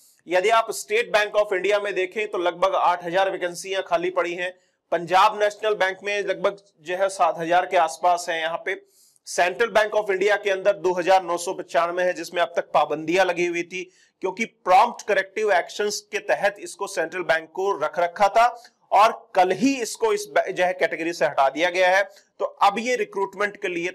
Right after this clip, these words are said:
तैयार है बैंक। तो आने वाले समय के अंदर Central Bank of India के अंदर भी रिक्रूटमेंट देखने को मिलेगा।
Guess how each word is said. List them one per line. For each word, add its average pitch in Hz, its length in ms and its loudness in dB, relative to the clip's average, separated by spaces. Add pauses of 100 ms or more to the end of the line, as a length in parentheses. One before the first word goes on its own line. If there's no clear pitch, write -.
तैयार 147 380 4
है 185 200 0
बैंक। 190 220 0 (260)
तो 190 60 2
आने 175 220 4
वाले 208 200 0
समय 190 220 -2
के 190 120 -4
अंदर 190 200 -2
Central 175 360 -4
Bank 180 240 0
of 180 260 0
India 170 320 -2
के 175 60 -4
अंदर 160 240 -2
भी 196 120 -2
रिक्रूटमेंट 180 480 -4
देखने 170 260 -6
को 175 120 -6
मिलेगा। 175 340 -2